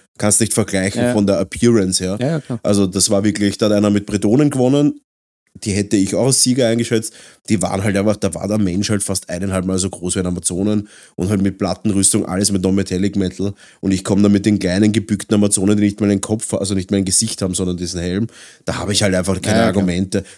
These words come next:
Speaker 1: Der
Speaker 2: Ja.
Speaker 1: ist mit einer Ritterburg dort gewesen. Also eine ganze Ritterburg mit den Modellen davor.
Speaker 2: Cool.
Speaker 1: Absolut genial.
Speaker 2: Nice.
Speaker 1: Äh, da kannst du nicht mithalten. Alleine vom Transport im Flieger her wäre keine Chance gewesen.
Speaker 2: Stimmt, du kannst doch nicht einfach eine Burg mitnehmen.
Speaker 1: Ich kann nicht eine Ritterburg mitnehmen. Bei Ryanair,
Speaker 2: Ja.
Speaker 1: da kannst du nicht einmal einen,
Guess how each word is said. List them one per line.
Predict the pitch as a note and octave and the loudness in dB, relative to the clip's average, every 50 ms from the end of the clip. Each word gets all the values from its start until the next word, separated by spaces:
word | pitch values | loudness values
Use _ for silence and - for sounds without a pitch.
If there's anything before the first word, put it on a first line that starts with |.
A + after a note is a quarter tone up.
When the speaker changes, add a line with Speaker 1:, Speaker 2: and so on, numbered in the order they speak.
| _ | _
Speaker 1:
Der | - G2 | 0 2
Speaker 2:
Ja. | |
Speaker 1:
ist | F#2 G2+ | 2 4
mit | G#2+ G2+ | 4 4
einer | G2+ G#2+ G#2+ | 4 4 2
Ritterburg | F#2+ A#2 - - C3+ A2 - - G#2 G#2+ G2 F2 - | 2 0 0 0 0 0 0 2 2 2 2 2 0
dort | - G2+ F2+ - | -2 -4 -4 -4
gewesen. | - F#2+ F#2 F#2 F#2 F#2 | -4 -4 -4 -2 -2 -2
Also | F#2 F#2 | -2 -2
eine | G2 F#2 | 0 0
ganze | F#2+ G#2 G2 A2 G#2+ | 0 0 0 0 0
Ritterburg | F#2+ A2 G#2+ - F#2+ G2 - - A2 A#2+ B2 A2+ | 0 0 0 0 0 -2 0 0 2 2 2 4
mit | A2 A2+ A2+ A2 A2 | 2 2 2 2 2
den | - A2 G#2 A2 A2 G#2+ | 0 2 2 4 2 2
Modellen | G#2+ G2 F#2 F#2 F#2+ G#2+ A2 | 2 0 -2 -2 0 0 0
davor. | G#2 - - G#2 G#2 - | 0 -2 -2 -4 -2 -2
Speaker 2:
Cool. | D#4 E4+ - - - _ _ - | -2 -2 -4 -4 -10 _ _ -8
Speaker 1:
Absolut | - G3 F#3+ - - A#2 G#2 F#2+ - | -6 -4 -2 0 2 2 2 2 2
genial. | - G#2+ G2+ F#2+ F2 E2+ F2 F#2+ G#2 G#2 _ _ - | 2 2 2 2 0 -2 -2 -2 -4 -4 _ _ -8
Speaker 2:
Nice. | G#2 G2+ - - - - - _ _ _ _ _ _ _ _ - - - | -8 -8 -8 -12 -14 -16 -16 _ _ _ _ _ _ _ _ -14 -6 -2
Speaker 1:
Äh, | G2 F#2 F#2 F2+ F2+ F2 F2+ F2+ | 0 2 2 2 2 2 0 0
da | - - E2 - | -2 -4 -6 -6
kannst | - - E2 E2+ - - | -6 -4 -4 -4 -4 -4
du | F#2 | -6
nicht | - - | -6 -8
mithalten. | F#2 F2+ - - F2+ E2+ D#2 F#2+ | -10 -8 -6 -4 -6 -4 -2 0
Alleine | G2+ - G3 - F#2 | 0 2 2 2 2
vom | - G#2 G2 | 0 0 0
Transport | F2+ F#2+ G2 F2 - - F2+ F2+ F#2 - | 0 0 -2 -2 -2 -2 -4 -4 -4 -4
im | F#2+ F2+ | -6 -6
Flieger | - F#2+ F#2 F2+ G2 E2+ | -4 -4 -2 -2 -2 -2
her | F2 F2 E2+ | -4 -4 -6
wäre | E2+ | -8
keine | - - D#2+ E2 | -8 -10 -10 -10
Chance | - - D#2+ D#2 D#2+ - | -10 -12 -12 -12 -10 -10
gewesen. | - C#2+ - E2 - - _ _ _ _ _ _ _ _ _ _ _ - - | -10 -12 -12 -14 -18 -20 _ _ _ _ _ _ _ _ _ _ _ -18 -10
Speaker 2:
Stimmt, | - - A2+ G#2+ G2+ - | -6 -4 -4 -4 -4 -6
du | - | -6
kannst | - A2+ G2+ G2+ - - | -4 -2 -2 -2 -4 -6
doch | A2 G#2 | -4 -2
nicht | G#2+ G#2 G#2+ | -2 -4 -4
einfach | A2 G#2 G2+ A2 | -6 -8 -6 -6
eine | A2 G#2 G2+ | -6 -6 -4
Burg | - - C3 A#2 | -4 -6 -6 -6
mitnehmen. | G#2+ F#2+ F#2 A2 A2+ F#2+ | -8 -12 -12 -14 -14 -14
Speaker 1:
Ich | G2 | -8
kann | - G2 F#2 | -4 -2 0
nicht | F#2+ F#2 F2+ | 0 2 2
eine | F#2+ F2+ F#2 | 2 2 2
Ritterburg | G2 G#2 F#2+ G#2 F#2 F#2+ F#2 F2+ | 0 0 0 -2 -2 -2 -2 -2
mitnehmen. | F#2 F2+ E2+ F2+ F#2 F2+ E2+ E2+ | -2 -2 -4 -4 -4 -4 -4 -2
Bei | F#2 | -2
Ryanair, | F2+ F#2 F2+ F2 F#2 G2 G2+ G2+ | 0 0 2 2 2 4 4 4
Speaker 2:
Ja. | G2 | 2
Speaker 1:
da | G2 F#2 | 2 2
kannst | - G#2 G2 - - | 0 0 0 0 -2
du | G#2 | -4
nicht | F#2 - | -2 0
einmal | G2 G2 F#2+ | 0 2 2
einen, | G2 G2 G2 G2 G2 F#2 | 2 2 2 0 0 -2